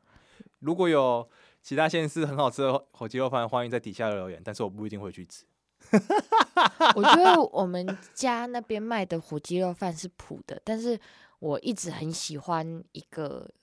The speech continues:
Speaker 2: 会在火鸡肉饭上的东西。
Speaker 1: 油葱哦。
Speaker 2: 黄色的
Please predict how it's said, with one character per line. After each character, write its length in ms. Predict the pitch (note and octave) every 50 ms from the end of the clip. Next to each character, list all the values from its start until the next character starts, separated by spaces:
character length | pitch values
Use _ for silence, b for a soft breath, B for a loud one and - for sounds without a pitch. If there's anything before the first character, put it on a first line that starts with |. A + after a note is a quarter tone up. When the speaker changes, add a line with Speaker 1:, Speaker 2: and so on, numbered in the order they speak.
| _ _ _ _
Speaker 2:
会 180 | _ - G3
在 400 | F3 - G3 F3+ E3 D#3+ D#3+ E3+ E3 D3+
火 160 | - D#3 D3
鸡 180 | - - - E3
肉 120 | F3 E3+
饭 180 | E3 - E3+ D3+
上 240 | C#3+ - F3 D3 C3+
的 120 | C3+ C3
东 200 | _ C3+ C3 C3
西。 360 | C3 - - C3 B2+ C#3 - _
Speaker 1:
油 200 | - A#2+ G#2 G#2
葱 260 | G2+ - A2+ G2+ G2 G2
哦。 140 | F#2+ F#2+ _ _ _ _ _ _ _ _ _ _ _ _ _ _
Speaker 2:
黄 320 | - - D#3+ D3 C#3 D3
色 220 | E3 - - G3 D#3
的 80 | C#3